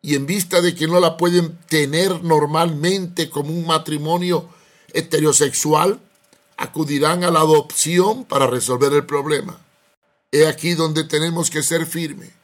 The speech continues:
Y si a-, acaso aceptamos el matrimonio gay,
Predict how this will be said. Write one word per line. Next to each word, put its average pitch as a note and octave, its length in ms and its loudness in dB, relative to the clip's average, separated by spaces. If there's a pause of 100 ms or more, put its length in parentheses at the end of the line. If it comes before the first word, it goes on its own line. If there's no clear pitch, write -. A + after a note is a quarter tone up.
(280)
Y D#3+ 160 -4
si D#3+ 200 2
a-, - 280 -2
acaso G3 760 2 (240)
aceptamos F3+ 1200 0 (180)
el D#3 160 0
matrimonio D#3+ 640 -2
gay, G#3+ 380 0